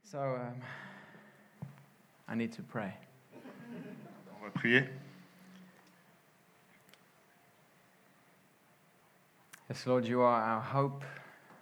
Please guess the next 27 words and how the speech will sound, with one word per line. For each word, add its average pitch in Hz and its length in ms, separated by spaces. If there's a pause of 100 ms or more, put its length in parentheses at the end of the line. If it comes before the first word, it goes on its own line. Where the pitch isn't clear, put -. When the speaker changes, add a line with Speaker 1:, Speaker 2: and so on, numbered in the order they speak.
(380)
Speaker 2:
Seigneur, 120 280
tu 123 120
es - 20
notre 113 220
espoir. 123 420 (1000)
Speaker 1:
Lord, 113 140
we 107 120
trust - 500
in 117 120
you. 107 180 (340)
Speaker 2:
Et 104 120
on 101 160
te - 100
fait - 160
confiance. 113 540 (1800)
Speaker 1:
And 123 80
Lord, 120 160
help 135 320
us, 117 400
Lord. 101 260
We 110 120
want 123 260 (120)
to, 113 220 (380)
to - 100
know 113 220
you 117 200
more. 107 260